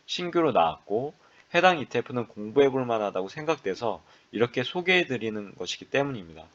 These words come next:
즉 오해는 하지 마시고요. 해당 나스닥 백 두 배 레버리지 이티에프이고 환노출 상품이 이제 국내에 상장했고 달러가 아닌 원화로 쉽게 투자할 수 있는 상품이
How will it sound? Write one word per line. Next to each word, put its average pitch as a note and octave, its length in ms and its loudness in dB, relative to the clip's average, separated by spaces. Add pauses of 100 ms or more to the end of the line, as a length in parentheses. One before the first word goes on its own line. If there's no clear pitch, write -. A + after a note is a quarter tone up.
(320)
즉 A#2 300 2
오해는 D3 400 4
하지 D3+ 200 4
마시고요. F#2 580 0 (500)
해당 E3 280 8
나스닥 C3+ 440 2
백 B2+ 260 4
두 A2 160 -8
배 B2 140 4
레버리지 G#2 460 0
이티에프이고 F#2+ 800 -8 (360)
환노출 F#3+ 480 -2
상품이 D#3 460 -4
이제 G2 420 2
국내에 G#2 340 -4
상장했고 B2+ 760 -2 (340)
달러가 F3 520 8
아닌 C#3+ 240 2
원화로 A#2 560 2
쉽게 - 320 -6
투자할 E3 360 0
수 - 140 -12
있는 B2+ 160 -6
상품이 A#2+ 520 -10